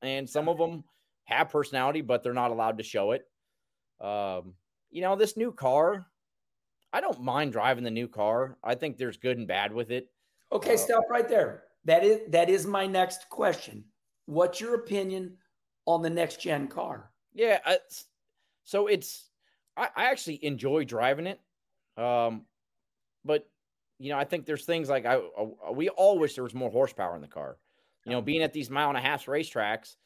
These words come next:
Speaker 1: which the funny thing is the mile and a half races have actually been some of the best races in, in the last probably ten years of, of mile and a half racing,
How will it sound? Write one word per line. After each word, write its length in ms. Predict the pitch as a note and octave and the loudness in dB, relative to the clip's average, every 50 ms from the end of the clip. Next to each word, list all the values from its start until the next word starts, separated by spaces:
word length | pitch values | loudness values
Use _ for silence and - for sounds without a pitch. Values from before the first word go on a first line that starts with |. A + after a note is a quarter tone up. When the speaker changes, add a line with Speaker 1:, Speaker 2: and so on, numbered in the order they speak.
| _ _ _ _ | _ _ _ _
Speaker 1:
which 140 | - D#3+ D3 | -6 -4 -2
the 100 | - D3 | -2 0
funny 240 | - F3+ C4+ D4 F#3 | 2 2 2 2 2
thing 200 | C#3 C#3 C#3 C3+ | 0 0 0 0
is 120 | C3+ C3 | 0 -2
the 80 | B2+ A#2+ | -2 -2
mile 140 | B2+ D#3+ E3+ | 0 0 0
and 80 | D3+ | 2
a 40 | C#3 | 2
half 160 | C#3 C3+ - | 2 2 2
races 320 | A#2 C#3 F3 F3+ D3+ A#2+ A#2 | 0 -2 -2 -2 -4 -6 -6
have 120 | A#2 G2 | -2 0
actually 340 | A2+ B2 C#3+ - - A#2+ A2 | 0 0 0 -2 -4 -10 -6
been 240 | B2+ B2 C#3+ C#3 A2+ | -2 -2 -2 -2 -2
some 180 | - C3 A#2+ | -4 -6 -6
of 60 | A2 G#2 | -6 -4
the 60 | F#2+ | 0
best 240 | F#2 A#2+ A2 - - | 0 0 0 0 -2
races 420 | A#2+ C#3 D#3+ D#3+ - A#2 F#2+ F#2+ | -4 -4 -4 -6 -8 -10 -8 -6
in, 200 | A2 A2 A2 A2 | -6 -6 -6 -6
in 140 | A2 A2 G#2+ | -6 -6 -4
the 80 | G2+ | -4
last 300 | F#2+ G#2 G#2 G2+ - - | -2 -2 -2 -2 -2 -4
probably 200 | - A2 G2+ F#2 | -4 -4 -4 -4
ten 240 | - - A2+ A2 G2 | -6 -8 -8 -6 -6
years 420 | G#2 A#2+ C#3+ C3+ A2 G2 - - - _ _ _ _ _ _ _ _ - | -4 -4 -2 -2 -4 -6 -10 -14 -20 _ _ _ _ _ _ _ _ -4
of, 380 | G#2+ A2 A2 G#2+ F#2+ D#2+ - _ _ - | 0 2 2 2 0 -4 -12 _ _ -2
of 120 | A2+ A2 | 0 0
mile 200 | G2+ A#2+ B2 A#2+ | 2 2 0 2
and 80 | A#2 A2 | 2 0
a 40 | G#2 | 0
half 200 | A2+ G#2+ - - | 0 -2 -2 0
racing, 460 | A2+ C#3+ E3+ E3 - A2+ G2+ G2 F#2+ | 0 -2 0 -2 -4 -8 -8 -8 -12